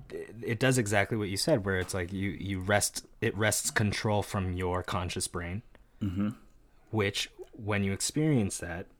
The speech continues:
Speaker 1: it leads you closer to understanding what control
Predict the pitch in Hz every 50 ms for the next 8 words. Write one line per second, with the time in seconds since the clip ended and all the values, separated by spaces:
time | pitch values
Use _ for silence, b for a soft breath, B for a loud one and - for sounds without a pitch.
0 | - - - - 104 - - 92 101 98 98 98 92 101 95 - - 104 92 90
1 | - - - - 98 - 98 101 98 101 92 - - - - - - 107 110 113
2 | 110 110 98 98 95 92 87 90 92 92 98 92 90 - - _ - - 101 92
3 | 85 - - - 101 92 85 85 85 82 87